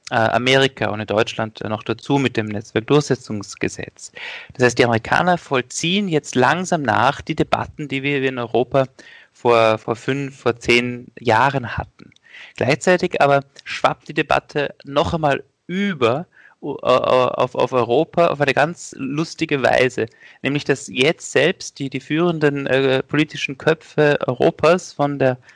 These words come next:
vom Bundeskanzlerin bis hin zum französischen, äh, Finanzminister vor, äh, gestern und vorgestern,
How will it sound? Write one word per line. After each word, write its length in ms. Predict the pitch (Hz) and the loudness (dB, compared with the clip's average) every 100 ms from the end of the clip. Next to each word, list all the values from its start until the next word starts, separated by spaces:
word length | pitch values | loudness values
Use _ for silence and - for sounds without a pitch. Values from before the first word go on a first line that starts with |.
| _ | _
vom 140 | 143 | -4
Bundeskanzlerin 800 | 139 170 170 160 156 151 151 147 | 0 0 2 0 2 2 2 0
bis 200 | 139 139 | -4 -8
hin 160 | - 139 | -6 -8
zum 200 | - 135 | -6 -6
französischen, 680 | 135 131 135 143 - 135 135 | -6 -2 -2 0 -4 -6 -2
äh, 200 | - 123 | 2 2
Finanzminister 960 | 123 123 151 190 - 156 156 - 147 143 | 2 2 2 -2 -6 -6 -6 -2 -2 -2
vor, 400 | - 143 139 - | 0 2 2 2
äh, 140 | - 127 | 0 2
gestern 340 | 143 - 143 | 0 0 -8
und 120 | 131 | -6
vorgestern, 560 | - 143 147 147 151 | 0 2 2 0 -4